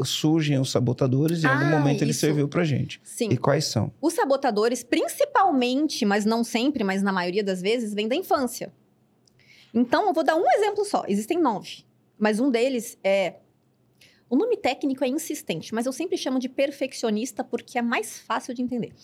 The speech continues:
Speaker 2: O perfeccionista quem é? É aquela criança lá do colégio.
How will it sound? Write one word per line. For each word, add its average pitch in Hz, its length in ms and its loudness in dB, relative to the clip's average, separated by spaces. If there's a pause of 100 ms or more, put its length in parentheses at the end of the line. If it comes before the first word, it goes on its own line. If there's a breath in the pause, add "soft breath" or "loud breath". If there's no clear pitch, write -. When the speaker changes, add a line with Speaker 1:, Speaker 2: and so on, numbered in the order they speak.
(320 loud breath)
Speaker 2:
O 269 60 -8
perfeccionista 311 680 0
quem 190 260 -2
é? 190 120 -2 (300)
É 214 60 -2
aquela 262 220 -2
criança 196 540 -6 (1000 soft breath)
lá 196 120 2
do 220 100 -4
colégio. 180 500 -4